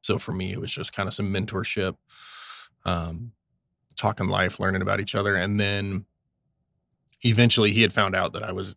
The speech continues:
in ministry, and he had, he was new in his faith. And he, there was just this excitement of, "Hey man, like I, I found this book and this,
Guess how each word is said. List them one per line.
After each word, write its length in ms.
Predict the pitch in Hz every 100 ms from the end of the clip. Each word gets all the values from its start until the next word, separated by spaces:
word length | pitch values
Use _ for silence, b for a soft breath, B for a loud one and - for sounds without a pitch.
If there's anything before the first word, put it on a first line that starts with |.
| -
in 140 | 101
ministry, 520 | 113 98 - 65 120 _ _ -
and 160 | -
he 280 | - 113 107
had, 500 | 98 90 90 87 107 -
he 120 | 113
was 240 | 107 - -
new 420 | 120 107 95 95 _ -
in 120 | 104
his 160 | 95 92
faith. 380 | - 98 98 - _ B B B B B _
And 100 | -
he, 80 | 92
there 140 | 95
was 120 | 98 92
just 160 | -
this 180 | 90 -
excitement 540 | 87 80 80 76 76 -
of, 380 | - 73 - _ _ _
"Hey 140 | 127 127
man, 300 | 120 117 117
like 220 | 101 -
I, 120 | 113 - -
I 80 |
found 260 | - 104 98
this 140 | 101
book 320 | - 110 98 85
and 100 | 82
this, 180 | -